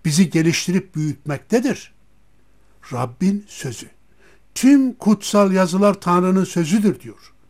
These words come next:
Eğitmeye, geliştirmeye, büyütmeye, olgunluğa erdirmeye yarar. Bu nedenle Rabbin sözlerine dönmemiz kesinlikle şarttır.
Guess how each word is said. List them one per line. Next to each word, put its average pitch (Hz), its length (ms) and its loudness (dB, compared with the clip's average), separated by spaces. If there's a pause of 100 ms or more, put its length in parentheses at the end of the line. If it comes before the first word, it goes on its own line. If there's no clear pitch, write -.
(640)
Eğitmeye, 160 720 0 (260)
geliştirmeye, 147 880 -4 (360)
büyütmeye, 165 680 0 (100)
olgunluğa 170 840 2
erdirmeye 165 800 2
yarar. 170 540 -2 (420)
Bu 147 100 -2
nedenle 156 500 2 (320)
Rabbin 127 380 -4
sözlerine 123 720 -4 (400)
dönmemiz 117 680 -4 (340)
kesinlikle 143 920 -4 (260)
şarttır. - 680 -14